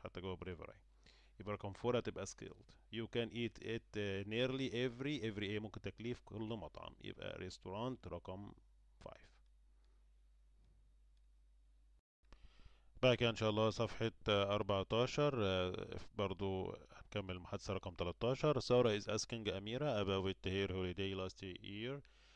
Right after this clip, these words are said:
سارة بتسأل أميرة عن أجازتها السنة اللي فاتت. Where did you go on holiday last year؟ آه، أين ذهبت إلى الأجازة السنة اللي فاتت؟ هيقول له حاجة، بعد كده ألكسندريا.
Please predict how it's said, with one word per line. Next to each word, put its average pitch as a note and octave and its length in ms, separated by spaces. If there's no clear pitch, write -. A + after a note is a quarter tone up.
سارة A2 460
بتسأل G2+ 800
أميرة A2+ 520
عن G#2 420
أجازتها G2+ 640
السنة G2 340
اللي F#2+ 140
فاتت. G#2+ 500
Where A2 300
did G#2 220
you G2 220
go G2+ 360
on G2+ 120
holiday G2 880
last F#2+ 260
year؟ A2+ 420
آه، G2+ 480
أين A2 500
ذهبت G#2 460
إلى G2+ 200
الأجازة G2 560
السنة G2+ 300
اللي F#2 140
فاتت؟ C3+ 520
هيقول G2+ 340
له F#2+ 60
حاجة، C3+ 460
بعد G2 200
كده G#2 260
ألكسندريا. F#2+ 580